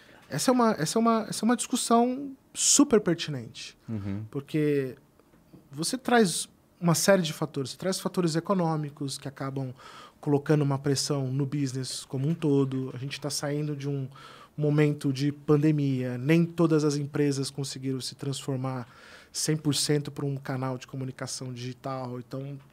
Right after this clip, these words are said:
Speaker 1: tiveram uma série de empresas que tiveram ali suas, suas penalidades ali.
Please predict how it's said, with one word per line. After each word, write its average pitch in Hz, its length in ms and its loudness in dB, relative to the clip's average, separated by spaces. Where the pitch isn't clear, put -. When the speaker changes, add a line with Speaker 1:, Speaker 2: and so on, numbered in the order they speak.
Speaker 1:
tiveram - 260 -6
uma 302 100 -4
série 240 240 0
de 208 60 -2
empresas 208 260 2
que - 80 -16
tiveram 190 420 4
ali 139 160 0
suas, 131 300 -6
suas - 360 -8
penalidades 123 680 -6
ali. 110 180 -16